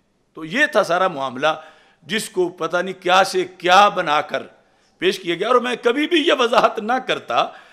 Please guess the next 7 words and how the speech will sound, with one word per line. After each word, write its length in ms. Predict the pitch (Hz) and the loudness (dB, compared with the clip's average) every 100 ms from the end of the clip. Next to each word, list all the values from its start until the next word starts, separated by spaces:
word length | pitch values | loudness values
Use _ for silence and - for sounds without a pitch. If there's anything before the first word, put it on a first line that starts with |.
| - - | -8 -2
अगर 180 | 254 277 | -2 -2
इतने 240 | 285 294 | 0 0
बड़े-बड़े 540 | 190 247 320 320 302 302 | 4 8 10 10 8 6
आदमी 400 | 269 262 269 269 | 4 2 -2 -4
जो 160 | 262 214 | 2 2
हैं 260 | 226 254 262 - _ _ - | 2 0 -4 -12 _ _ -6
वो 200 | 170 | 4